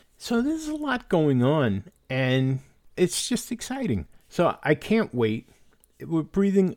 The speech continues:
a, you know, a breath of fresh air into the podcast. We've, we started with having multiple guests on, and we're gonna continue that route. We're gonna have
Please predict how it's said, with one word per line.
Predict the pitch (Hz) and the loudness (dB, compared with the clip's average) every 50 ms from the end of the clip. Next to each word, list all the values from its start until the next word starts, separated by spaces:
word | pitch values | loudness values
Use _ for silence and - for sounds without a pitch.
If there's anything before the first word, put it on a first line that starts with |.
| _ | _
a, | - 139 127 - _ - _ | -6 -6 -6 -8 _ -16 _
you | - 240 | -2 0
know, | 214 190 180 | 0 0 0
a | - - 175 | -2 -4 -6
breath | 135 131 143 180 208 202 - | -4 0 2 2 2 2 0
of | - 196 | -6 -6
fresh | - - - - 135 147 160 175 143 - - - | -6 -8 -12 -4 0 2 2 2 2 -2 0 2
air | 135 135 131 117 107 110 113 - - - | 2 2 4 2 0 -2 -4 -8 -4 -2
into | 143 147 143 - - 135 | 0 0 0 -2 -4 -4
the | 131 110 | -4 -4
podcast. | - - - 107 101 107 104 - - 110 113 123 139 - - - | -6 -4 -6 -4 -4 -6 -8 -4 -2 -2 0 0 -4 -6 -6 -6
We've, | 123 113 101 - - _ _ _ _ _ _ _ _ _ | -6 -6 -6 -6 -14 _ _ _ _ _ _ _ _ _
we | - 123 123 | 0 0 2
started | - - - 139 120 120 131 156 | 2 2 2 4 4 4 2 2
with | 147 143 131 - | 0 0 0 0
having | - 131 120 123 117 117 110 110 107 - _ _ _ | -2 -4 -2 -2 -2 -2 -4 -4 -6 -12 _ _ _
multiple | 123 123 123 131 165 214 233 220 - - 110 85 - 104 110 | -6 -4 0 0 0 0 0 -2 -4 -4 -4 -4 -4 -8 -8
guests | 92 - - 120 110 107 - - - - | -8 -4 -2 -2 -2 -2 -4 -10 -8 -6
on, | 95 80 90 98 - - | -6 -6 -6 -8 -8 -4
and | 120 117 113 117 123 - - - - - - _ _ | -2 -2 0 0 -2 -4 -10 -20 -20 -20 -20 _ _
we're | - 151 | -4 0
gonna | 165 220 254 247 | 4 4 4 4
continue | 220 - 185 175 - - - 233 262 269 226 135 110 101 - - - _ | 2 2 0 0 0 2 2 2 4 6 4 4 2 0 -2 -10 -16 _
that | - 131 - - | -2 -2 0 0
route. | 123 117 120 123 - | -2 -2 -2 -2 -2
We're | 151 | -4
gonna | 143 143 139 139 | -4 -4 -4 -2
have | 123 151 139 127 | -2 -2 -4 -4